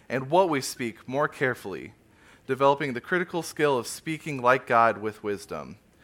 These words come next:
By reading these Proverbs, I want us to learn all the ways in which we can develop our speech to build up rather than tear down,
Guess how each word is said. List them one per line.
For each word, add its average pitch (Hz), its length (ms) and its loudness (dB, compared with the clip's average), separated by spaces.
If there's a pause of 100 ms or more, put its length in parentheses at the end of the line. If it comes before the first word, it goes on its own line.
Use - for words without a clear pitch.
(220)
By 143 120 10
reading 170 380 4
these 185 200 -2
Proverbs, 127 680 4 (280)
I 131 80 2
want 160 180 4
us - 160 -4
to 165 60 -10
learn 143 200 4
all 156 220 4
the 180 120 2
ways 147 280 2
in 139 80 -6
which 135 180 0
we 135 60 -8
can 127 160 -8
develop 135 380 4
our 117 120 4
speech - 520 -8
to 127 100 -6
build 160 340 2
up 139 300 4 (320)
rather 165 320 6
than 147 180 -2
tear 131 220 0
down, 104 480 0